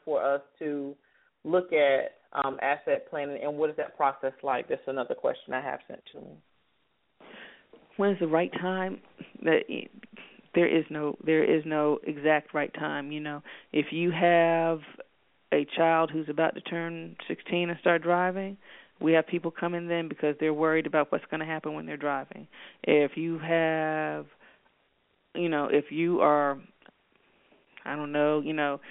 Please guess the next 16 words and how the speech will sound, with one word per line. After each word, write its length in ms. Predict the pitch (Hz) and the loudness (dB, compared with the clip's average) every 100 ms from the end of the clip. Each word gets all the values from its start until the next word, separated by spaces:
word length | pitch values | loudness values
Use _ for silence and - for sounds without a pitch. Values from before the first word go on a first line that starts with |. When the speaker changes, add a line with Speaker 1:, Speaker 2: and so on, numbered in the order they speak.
| - - - | -20 -4 2
Speaker 2:
in, 220 | 160 151 | 2 2
in 260 | - 160 | 2 2
your, 480 | 160 160 156 156 151 - _ _ _ _ _ _ _ | 6 6 6 6 4 0 _ _ _ _ _ _ _
in 180 | - 160 | -2 0
your 140 | 156 151 - | 0 -2 2
forties, 400 | 165 175 180 170 | 4 4 4 4
I 80 | 175 | 4
will 180 | 170 170 - | 6 2 4
say, 380 | 175 170 170 170 - - | 4 4 2 -2 -14 -8
and 140 | 160 | -4
you're 120 | 160 | -2
looking 380 | 160 165 170 165 151 | 2 2 0 -6 -2
further 320 | 170 170 165 | 4 4 4
ahead 340 | 165 151 170 165 | 0 0 -2 -2
in 120 | 160 | -4
life 340 | 156 160 185 | -4 -4 -6